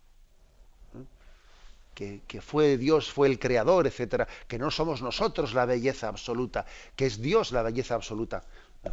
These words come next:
Tenemos esa capacidad, ¿no? Las criaturas, pues, en parte nos acercan y en parte nos esconden a Dios. Nos acercan a Él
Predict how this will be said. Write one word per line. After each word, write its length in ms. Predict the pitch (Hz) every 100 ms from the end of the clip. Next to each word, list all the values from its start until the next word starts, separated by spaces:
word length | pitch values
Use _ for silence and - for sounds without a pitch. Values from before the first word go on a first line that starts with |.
| - -
Tenemos 460 | 143 127 220 202
esa 200 | 135 123
capacidad, 600 | - 110 110 - 107 95
¿no? 140 | 143 214 - - - - - -
Las 240 | - 127 -
criaturas, 560 | 131 127 127 208 202
pues, 360 | - 165 175 - - - - _ - - _ _ _ _ - - - - - _ _ -
en 300 | 147 135 131
parte 640 | - 214 226 214 - 127
nos 280 | 123 131 - -
acercan 880 | 131 - 196 185 - 139 151 170 -
y 180 | 120 123
en 140 | 123
parte 460 | 113 165 175 - 190
nos 220 | 165 -
esconden 640 | 117 - - 180 147 120 110
a 80 |
Dios. 460 | 104 143 139 - - - - - - - - - - -
Nos 200 | 104 104
acercan 500 | 110 - 147 147 160
a 100 | 180
Él 280 | 196 220 240